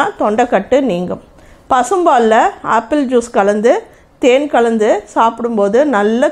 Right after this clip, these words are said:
தூக்கம் வரும். நொச்சி இலையை கொதிக்கும் நீர்ல போட்டு ஆவி பிடிச்சாலும்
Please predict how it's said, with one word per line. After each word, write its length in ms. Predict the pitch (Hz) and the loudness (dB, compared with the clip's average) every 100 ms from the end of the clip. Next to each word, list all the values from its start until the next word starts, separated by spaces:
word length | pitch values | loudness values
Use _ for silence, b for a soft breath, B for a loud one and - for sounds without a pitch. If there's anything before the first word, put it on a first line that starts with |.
| 262 | -2
தூக்கம் 360 | 196 226 262 | -6 -4 -4
வரும். 300 | 277 170 - - _ _ b b b 285 | 0 -2 -4 -16 _ _ b b b 2
நொச்சி 360 | 285 302 - 440 | 2 2 2 4
இலையை 340 | 349 269 226 277 370 | 6 4 4 2 0
கொதிக்கும் 400 | 269 269 285 330 | 0 0 -2 -2
நீர்ல 260 | 285 233 220 | -2 0 -2
போட்டு 500 | 226 233 226 226 370 403 - 208 | 0 -2 0 0 0 -2 -2 2
ஆவி 180 | 269 294 285 | 2 -2 -4
பிடிச்சாலும் 580 | 247 208 233 196 233 | -6 -4 -2 0 0